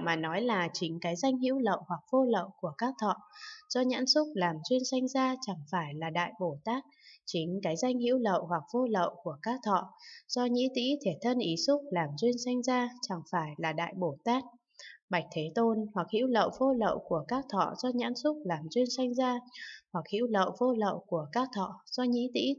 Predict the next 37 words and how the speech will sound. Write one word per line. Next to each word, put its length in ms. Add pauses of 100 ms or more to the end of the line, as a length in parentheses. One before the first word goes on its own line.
thể 60 (120)
thân 180
ý 160 (100)
xúc 160 (120)
làm 220
duyên 220 (100)
sanh 160
ra, 260 (580)
rốt 200
ráo 280
còn 140 (140)
chẳng 260
thể 180
nắm 240
bắt 220
được 180 (100)
vì 160
tánh 260
chẳng 280
có, 300 (260)
huống 240
là 200 (100)
có 180
cái 180
danh 260
hữu 200
lậu 220 (100)
vô 120
lậu 240 (420)
của 220
các 240
thọ 260
do 120
nhãn 260
xúc 300
làm 240
duyên 180